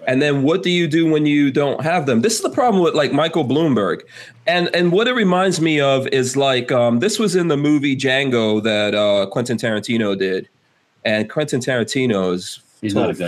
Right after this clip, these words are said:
Speaker 2: guy
Speaker 1: fuckwad
Speaker 2: either.
Speaker 1: as far as
Speaker 2: Yeah.
Speaker 1: I'm concerned.
Speaker 2: Yeah.
Speaker 1: But in that movie, there's a white guy who apparently saves Django from slavery.
Speaker 2: <laughs>
Speaker 1: Right? That's what he thinks. And there's a line in the movie where, like, he saves him from something else or something, or he's,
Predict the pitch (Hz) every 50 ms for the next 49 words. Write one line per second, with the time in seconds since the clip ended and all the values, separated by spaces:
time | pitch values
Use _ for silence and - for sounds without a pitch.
0 | - 123 - 80 104 98 92 90 87 90 90 90 - - 110 101 98 92 101 101
1 | 98 95 - 95 95 - 101 101 98 95 - - _ - - - - 80 156 139
2 | 139 143 180 202 220 220 208 208 185 165 170 175 180 175 160 139 135 131 117 127
3 | 127 123 139 127 120 120 143 160 180 175 - 151 127 120 117 117 117 117 113 117
4 | - 139 135 127 127 - 143 135 139 127 - 143 131 123 - - - 143 131 135
5 | 135 131 127 117 131 110 95 123 120 123 131 127 120 117 113 113 117 - 110 104
6 | - - - 123 123 120 113 95 92 - - - - _ _ _ _ - - -
7 | - - - - - _ - - 98 110 117 123 123 - 117 113 - - 127 117
8 | - 117 - 135 123 101 - - - - - - - - 120 135 139 131 143 139
9 | 139 139 151 170 180 185 190 185 180 175 165 147 147 156 165 170 156 151 147 139
10 | 131 135 131 131 131 131 127 110 110 123 120 117 - 135 127 117 - _ _ -
11 | - - 165 160 165 160 139 175 160 139 - 135 123 120 - 151 143 143 147 143
12 | 151 156 147 139 127 127 - - 110 104 - - 139 131 135 135 117 107 104 101
13 | 104 101 101 101 104 - -